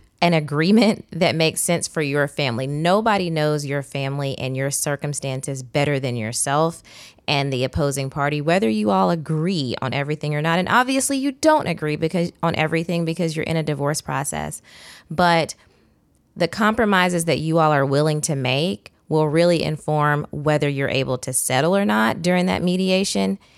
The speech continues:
And regardless, I think whatever the two of you all can compromise on is likely going to be,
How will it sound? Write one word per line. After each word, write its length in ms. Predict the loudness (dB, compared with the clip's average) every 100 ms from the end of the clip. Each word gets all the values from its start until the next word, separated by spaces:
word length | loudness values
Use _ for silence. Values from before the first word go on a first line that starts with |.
| _
And 180 | -2 0
regardless, 640 | 0 4 4 4 4 2 2
I 140 | 0
think 240 | 0 0 0
whatever 420 | 2 2 2 0
the 100 | -2
two 200 | 0 2
of 140 | 4
you 160 | 4 4
all 140 | 4
can 180 | 2 0
compromise 600 | 2 2 2 2 2 2
on 180 | 2 2
is 140 | 2
likely 400 | 4 4 4 0
going 300 | 0 0 0
to 80 | -2
be, 360 | -4 -4 -4